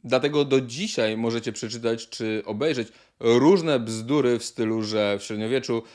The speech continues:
e, było cieplej niż dzisiaj, czy że wybuchy, e, wulkanów mają, e, podobny wpływ co człowiek na klimat. Po prostu korporacje zrobiły sobie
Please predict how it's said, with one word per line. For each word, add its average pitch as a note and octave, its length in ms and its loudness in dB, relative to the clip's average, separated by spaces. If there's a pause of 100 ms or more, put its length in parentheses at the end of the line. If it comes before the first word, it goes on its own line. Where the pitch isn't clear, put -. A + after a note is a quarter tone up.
(160)
e, G2 420 0
było F#2+ 320 -4
cieplej A#2+ 440 2
niż A2+ 180 -2
dzisiaj, G#2+ 600 -2
czy G2+ 340 -2
że G2+ 380 -2
wybuchy, A2+ 560 0 (260)
e, G#2 200 0
wulkanów G#2+ 540 -2
mają, G#2 340 0 (240)
e, G#2 280 0
podobny C#3 640 0
wpływ G#2+ 580 -2
co F#2+ 460 -4 (140)
człowiek F#2 500 -4
na F2+ 360 -10 (180)
klimat. - 460 -8 (340)
Po - 100 -6
prostu G#3 560 0
korporacje F#3 720 4
zrobiły F3 460 0
sobie D3 420 -2